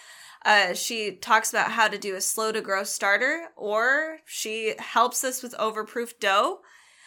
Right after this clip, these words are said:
So she is really trying to make this very accessible to us, so it encourages us to actually try to cook our own sourdough bread or create our own sourdough starters.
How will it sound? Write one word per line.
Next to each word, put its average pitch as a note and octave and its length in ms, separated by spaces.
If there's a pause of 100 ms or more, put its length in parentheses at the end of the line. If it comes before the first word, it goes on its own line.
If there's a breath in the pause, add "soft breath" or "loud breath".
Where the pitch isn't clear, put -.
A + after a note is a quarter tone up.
(160 soft breath)
So B3 280
she C#4+ 480 (280)
is C4 200
really E4+ 220
trying D4 240
to C#4 60
make B3+ 280
this A#3+ 220
very A3 420
accessible G3 560
to G3 240
us, G3 260
so G3 280
it G#3 200
encourages G3+ 500
us G3 240
to - 120
actually G3 680
try G3 480
to G3+ 120
cook G#3+ 280
our G3 160
own F#3+ 200
sourdough F#3 400
bread F4+ 400 (280 soft breath)
or G#3+ 340 (340)
create A3+ 280
our A3+ 140
own G#3+ 160
sourdough G3 400
starters. C4 600